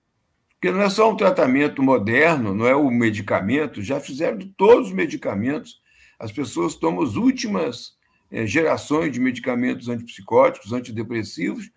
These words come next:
pra, para o resto da vida. Ficam tomando, não melhoram, né? E aquelas que podem ter um recurso, pagar e serem consumidores, né, de, de medicamento psiquiátrico. Outras não têm nada disso,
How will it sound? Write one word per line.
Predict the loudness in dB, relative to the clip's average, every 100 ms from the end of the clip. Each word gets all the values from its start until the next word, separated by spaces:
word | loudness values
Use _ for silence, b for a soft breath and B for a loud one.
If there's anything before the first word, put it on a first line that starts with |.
| _ _ _ _
pra, | 0 0
para | 2 0 2
o | 2
resto | 2 2 -2 -2
da | 0
vida. | 0 -2 -4 -4 -8 -12 _ _ _ _ _ _ _ _
Ficam | -6 -4
tomando, | 2 2 2 0 0
não | 0
melhoram, | 2 2 6 8 8 6 -2 -10 _ _ _
né? | -10 -8 -8 -14 _
E | -4 -2 -2 -4
aquelas | -4 -2 0 0
que | -6
podem | -8 0 2 2 -6
ter | -4 -2 -2
um | -2
recurso, | -4 -6 -8 -8 -8
pagar | -8 -6 -4 -2 -2
e | -6
serem | -8 -6 -6
consumidores, | -10 -10 -4 -4 0 2 4 2 -2 -6
né, | -8 -8 b b b _
de, | -14 -10 -6 -8
de | -6
medicamento | -4 -4 -4 -6 -6 -6 -8
psiquiátrico. | -14 -16 -8 -8 -8 -12 b b 0
Outras | 2 2 -2 -8 -6
não | -4
têm | -4 -2
nada | 2 2 2
disso, | -2 -4 -4 -4 -12